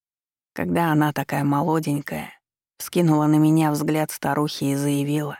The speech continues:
что знает, чего хочет от жизни. Или когда увидел её избитую, когда протянул руку в глупой попытке стереть с её лица следы ударов,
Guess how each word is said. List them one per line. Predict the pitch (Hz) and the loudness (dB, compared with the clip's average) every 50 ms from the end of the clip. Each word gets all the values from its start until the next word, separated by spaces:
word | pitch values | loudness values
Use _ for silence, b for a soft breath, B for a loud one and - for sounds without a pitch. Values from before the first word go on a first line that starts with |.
| - _ _ _ _ _ _ - | -18 _ _ _ _ _ _ -16
что | - - - 180 185 | -12 -6 -2 0 0
знает, | 180 202 208 202 180 156 147 | 2 2 4 4 4 2 2
чего | - - - 143 143 143 | 0 -2 0 0 0 0
хочет | - - 147 - - - - | -2 -4 -4 -4 -4 -4 -4
от | 143 147 165 | -2 -2 -2
жизни. | 165 139 135 135 - 135 - - - _ _ _ _ _ _ _ _ _ _ _ _ _ _ _ _ _ _ | -4 -4 -6 -8 -8 -10 -10 -12 -16 _ _ _ _ _ _ _ _ _ _ _ _ _ _ _ _ _ _
Или | 147 147 147 147 139 135 143 - _ _ _ _ _ _ _ _ _ _ _ _ _ _ - | 0 0 2 0 0 -4 -8 -12 _ _ _ _ _ _ _ _ _ _ _ _ _ _ -4
когда | - 151 151 156 160 151 | -4 -2 0 0 2 2
увидел | 143 143 143 151 151 151 147 143 | 2 2 2 2 2 2 0 0
её | 143 139 143 143 143 143 139 139 | 0 0 0 0 0 0 0 -2
избитую, | 139 147 147 147 147 151 - - 147 131 135 - - _ _ _ _ _ _ _ _ _ _ _ _ _ | -2 -4 -2 -2 -2 -4 -4 -8 -10 -10 -12 -16 -20 _ _ _ _ _ _ _ _ _ _ _ _ _
когда | - - 156 180 190 185 | -4 -2 -2 -2 -2 -2
протянул | - - 156 - - 151 156 156 151 151 151 | -2 -4 -2 0 2 2 4 4 4 2 2
руку | 160 170 - - 165 | 0 -2 -2 -2 -4
в | 143 156 | -2 0
глупой | 151 156 156 160 - - 151 - | 2 2 2 2 2 -2 -2 -2
попытке | - 139 139 - 170 165 - - - 156 | -4 -6 -4 -2 -2 -4 -2 -2 -4 -4
стереть | - - - 151 147 147 151 - | -4 -2 -4 -2 0 0 0 -2
с | - - | -4 -4
её | - 147 143 143 143 | -2 0 0 0 0
лица | 143 139 139 - - - - - | 0 -2 -4 -6 -6 -8 -8 -8
следы | - - - 139 139 143 139 | -6 -6 -4 -4 -2 -2 -2
ударов, | 139 139 139 - 143 135 135 - - - - | -2 -2 -2 -2 -2 -4 -6 -8 -12 -16 -18